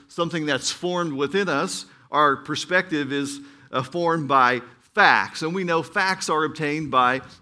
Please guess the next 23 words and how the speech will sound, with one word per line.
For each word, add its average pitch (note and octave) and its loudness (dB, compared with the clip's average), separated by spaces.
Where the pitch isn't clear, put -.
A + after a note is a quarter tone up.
education C#3 -4
and D#3+ -4
experience. C3+ -6
So - -14
you C3+ -4
may C#3 -2
be C3 -4
saying, C3+ -4
"Why C3 2
this B2+ -6
short C#3+ -4
lesson A#2+ -4
on G#2+ -6
perspective?" B2 -4
Well, F3+ 2
it's F#3 0
because A#3+ -2
our B3 4
perspective F#3 0
of D#3 4
the D3 0
good F3+ 4
news, F3+ -2